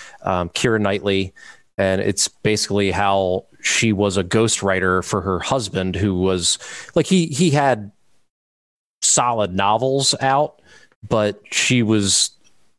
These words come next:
ghostwriting for a lot of, like, his big name things. And I, I think that's just, like, an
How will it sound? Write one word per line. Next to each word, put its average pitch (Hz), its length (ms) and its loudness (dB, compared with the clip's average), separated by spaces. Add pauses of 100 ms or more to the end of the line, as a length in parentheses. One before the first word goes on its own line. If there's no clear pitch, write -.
(320)
ghostwriting 110 640 0
for 110 160 0
a 98 40 2
lot 107 220 2
of, 95 120 -2
like, 95 180 0
his 104 200 0
big 104 380 0
name 95 340 0
things. 107 480 2
And 104 80 2
I, 110 200 0
I - 20 2
think 170 200 -2
that's 139 200 0
just, - 180 0
like, 113 140 -2
an 107 120 -4